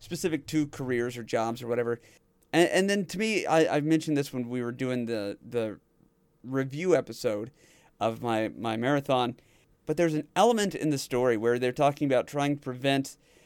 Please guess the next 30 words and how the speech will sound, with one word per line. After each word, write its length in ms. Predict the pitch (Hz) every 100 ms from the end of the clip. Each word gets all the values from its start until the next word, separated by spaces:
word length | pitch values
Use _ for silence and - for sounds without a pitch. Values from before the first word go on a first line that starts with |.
| _ _ _
the, 540 | - 123 120 113 82 50
the 120 | 117
world 300 | 117 135 147
of 180 | 120 120
darkness 420 | 143 135 139 139
from 180 | - 127
overtaking 420 | 127 127 127 120
the 100 | 117
world 260 | 110 127 120
of 180 | 120 117
light, 280 | 131 120 -
which 180 | 113 131
is 100 | 120
the 60 |
one 180 | 123 117
we, 240 | 113 104 - -
we 140 | 104
exist 380 | 110 135 165 -
in. 260 | 117 113 - _ _ _ -
And 140 | 127
you 100 | 123
have 140 | 135 123
the 80 |
four 320 | 127 143 131 120
warriors 520 | 123 156 170 135 127
of 100 | 117
light, 220 | 123 110
which 220 | 110 113 123
again 260 | 120 117
is 300 | 113 117 -